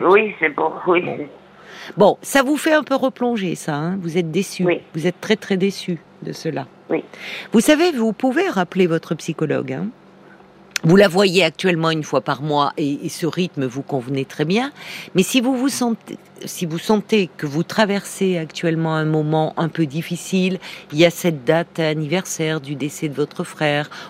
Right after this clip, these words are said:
Speaker 2: on sort de deux ans de pandémie, il y a ces problèmes avec votre voisine qui, euh, qui est source de beaucoup de déception, qui vous affecte, eh bien, elle, euh, je pense qu'elle pourrait vous recevoir en ce moment un petit peu plus. Ça pourrait, vous pourriez
Speaker 1: D'accord.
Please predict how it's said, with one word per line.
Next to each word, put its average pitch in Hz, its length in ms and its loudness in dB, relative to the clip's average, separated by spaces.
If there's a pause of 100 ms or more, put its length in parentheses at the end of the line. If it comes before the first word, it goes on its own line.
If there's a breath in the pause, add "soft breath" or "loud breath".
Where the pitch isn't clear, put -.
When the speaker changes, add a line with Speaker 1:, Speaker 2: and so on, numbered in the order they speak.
(100)
Speaker 2:
on 160 120 4
sort 156 280 2
de 151 140 0
deux 147 240 -2
ans 156 80 -2
de 151 80 -4
pandémie, 165 640 0 (280 loud breath)
il 156 120 -2
y 185 80 8
a 175 180 4 (120)
ces - 280 -6
problèmes 175 840 0
avec 151 520 -2
votre 160 400 -2
voisine 160 580 0 (460 loud breath)
qui, 156 360 -2
euh, 139 680 -2 (440 loud breath)
qui 151 220 -6
est 143 60 -2
source 156 380 -10
de 151 80 -4
beaucoup 156 280 -2
de 139 60 0
déception, 165 760 2
qui - 180 -6
vous 139 220 0
affecte, - 640 0 (320 loud breath)
eh 135 60 2
bien, 135 320 2
elle, 127 240 2
euh, 113 220 4
je - 140 -2
pense 185 260 -2
qu'elle 147 160 4
pourrait 143 300 2
vous 143 160 0
recevoir 160 720 0
en 170 120 0
ce - 140 -6
moment 180 260 4
un 196 140 0
petit 196 180 -4
peu 214 140 0
plus. 302 320 0
Ça - 300 -12
pourrait, 175 580 2
vous 160 180 -2
pourriez 185 340 6
Speaker 1:
D'accord. - 100 0